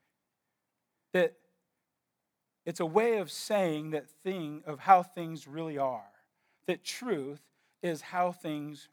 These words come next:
really are. Reality is what it is because God declared it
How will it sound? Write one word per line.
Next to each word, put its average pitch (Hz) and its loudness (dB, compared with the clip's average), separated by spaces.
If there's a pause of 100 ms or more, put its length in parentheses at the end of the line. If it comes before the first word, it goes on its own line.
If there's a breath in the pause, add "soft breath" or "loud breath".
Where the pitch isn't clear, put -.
(100)
really 139 -4
are. 101 -20 (460)
Reality 185 12 (400)
is 185 4
what 190 8
it 175 2
is 190 -2
because 170 -2
God 170 10
declared 170 0
it 131 -10